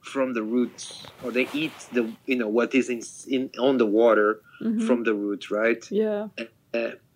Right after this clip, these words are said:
Speaker 1: but they also have, like, s-, tiny mouth openings on the leaves.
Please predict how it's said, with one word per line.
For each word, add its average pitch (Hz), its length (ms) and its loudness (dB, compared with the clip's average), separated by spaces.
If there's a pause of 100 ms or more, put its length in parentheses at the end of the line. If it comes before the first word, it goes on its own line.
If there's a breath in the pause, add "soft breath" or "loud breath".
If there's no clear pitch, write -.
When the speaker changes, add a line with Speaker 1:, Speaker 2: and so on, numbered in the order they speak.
Speaker 1:
but 143 300 2 (140)
they 156 140 8
also 185 400 4
have, 135 520 2
like, 110 260 -4
s-, - 300 -18 (100)
tiny 127 680 -4 (720 soft breath)
mouth 123 760 -2 (280)
openings 120 920 0 (340)
on 120 140 -2
the 113 80 4
leaves. 113 600 0